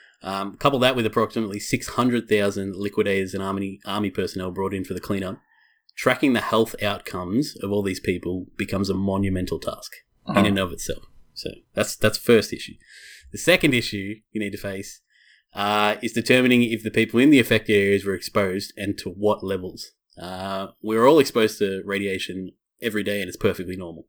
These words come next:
Speaker 1: The issue is when we're exposed to ionizing radiation. This can damage a-, a-, atoms at a mo-, a mo-, molecular level,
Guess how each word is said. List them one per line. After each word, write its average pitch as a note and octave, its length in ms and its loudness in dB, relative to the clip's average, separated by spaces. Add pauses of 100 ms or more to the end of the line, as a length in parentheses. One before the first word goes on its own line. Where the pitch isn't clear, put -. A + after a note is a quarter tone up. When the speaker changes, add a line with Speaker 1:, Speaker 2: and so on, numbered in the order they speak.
(320)
Speaker 1:
The A#2 120 8
issue A#2+ 220 2
is G#2+ 120 2
when G#2+ 140 2
we're G2+ 100 -2
exposed F#2+ 360 -8
to - 60 -10
ionizing G2 600 -4
radiation. E2 540 -10 (580)
This B2 240 2
can B2 160 6
damage A#2+ 340 6
a-, A2 220 2
a-, A#2 260 -2
atoms A#2 260 2
at G#2 80 0
a G#2 40 0
mo-, G#2 280 0
a A#2 80 -4
mo-, G2+ 180 -4 (200)
molecular G2+ 480 0
level, F#2 380 -6